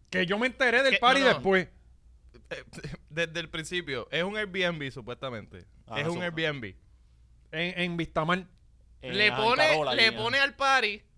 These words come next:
Speaker 2: Proyecto X.
Speaker 3: Ujú.
Speaker 1: Ella dice que es un party para irse hasta abajo, que es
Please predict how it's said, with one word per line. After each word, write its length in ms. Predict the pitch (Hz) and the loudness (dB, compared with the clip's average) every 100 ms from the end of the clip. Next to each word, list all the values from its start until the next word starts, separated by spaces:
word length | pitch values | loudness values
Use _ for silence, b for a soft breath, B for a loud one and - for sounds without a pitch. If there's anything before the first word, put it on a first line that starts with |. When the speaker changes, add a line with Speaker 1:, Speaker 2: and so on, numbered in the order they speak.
| - | -6
Speaker 2:
Proyecto 560 | 185 180 190 - 214 | -2 2 0 0 2
X. 500 | 202 190 147 139 - - | 4 2 -2 -10 -12 -16
Speaker 3:
Ujú. 300 | 131 135 160 - - | -12 -12 -14 -18 -2
Speaker 1:
Ella 320 | 190 240 285 | 4 6 4
dice 320 | 247 285 262 233 | 2 -2 -4 -4
que 60 | |
es 40 | 233 | -4
un 140 | 254 | -4
party 300 | - 277 285 | 0 0 0
para 140 | 240 220 | 0 -2
irse 160 | 190 | -2
hasta 220 | - - | -4 2
abajo, 520 | 214 196 220 190 135 - - - - | 4 6 6 4 0 -8 -20 -20 -6
que 460 | 156 160 202 254 | 0 2 2 2
es 80 | 262 | 0